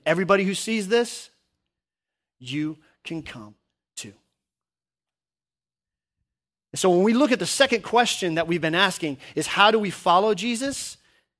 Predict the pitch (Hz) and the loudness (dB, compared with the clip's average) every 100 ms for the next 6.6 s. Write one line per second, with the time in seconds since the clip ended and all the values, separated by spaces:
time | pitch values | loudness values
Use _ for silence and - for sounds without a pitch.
0 | _ _ _ _ - 202 233 240 226 208 | _ _ _ _ -12 -6 -2 -2 -2 -4
1 | 208 220 220 220 233 269 262 - _ _ | -4 -2 -2 -4 -6 -6 -8 -14 _ _
2 | _ _ _ - 156 285 285 165 233 247 | _ _ _ -10 2 4 4 6 6 4
3 | 247 - - 247 202 - 165 - 165 - | -2 -4 4 6 6 4 -6 -4 -4 0
4 | 220 196 156 104 101 - - - _ _ | 4 4 2 -2 -12 -16 -16 -18 _ _
5 | _ _ _ _ _ - 165 277 311 311 | _ _ _ _ _ -8 2 4 6 4
6 | 262 156 233 233 233 226 | 2 2 4 4 2 -2